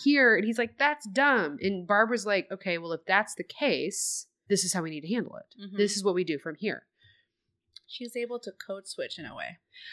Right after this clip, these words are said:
Speaker 1: Yeah, absolutely. And I,
Speaker 2: Mm-hmm.
Speaker 1: you know, and I think that's really incredible considering that we're still looking at white male writers from nineteen sixty-four.
Speaker 2: Mm-hmm.
Speaker 1: They're shit at writing Susan, but they're doing a pretty bang up job with Barbara.
Speaker 2: Mm-hmm.
Speaker 1: Pretty impressive.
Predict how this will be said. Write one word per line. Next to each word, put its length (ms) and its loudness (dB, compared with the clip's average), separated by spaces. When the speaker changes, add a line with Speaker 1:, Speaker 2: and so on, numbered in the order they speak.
Speaker 1:
Yeah, 340 8
absolutely. 680 0
And 140 0
I, 160 2
Speaker 2:
Mm-hmm. 400 -2
Speaker 1:
you 100 4
know, 220 -2
and 80 -2
I 80 2
think 160 -2
that's 140 -4
really 400 0
incredible 880 0
considering 480 -2
that 100 -2
we're 60 -6
still 260 -2
looking 300 -4
at 240 -2
white 220 -4
male 220 -6
writers 340 -2
from 140 -10
nineteen 380 -8
sixty-four. 500 -4
Speaker 2:
Mm-hmm. 420 -8
Speaker 1:
They're 160 4
shit 500 6
at 140 4
writing 280 2
Susan, 560 0
but 300 0
they're 100 -2
doing 180 4
a 100 2
pretty 220 2
bang 260 -2
up 100 -2
job 280 -2
with 120 -12
Barbara. 500 -4
Speaker 2:
Mm-hmm. 340 -10
Speaker 1:
Pretty 240 2
impressive. 560 -8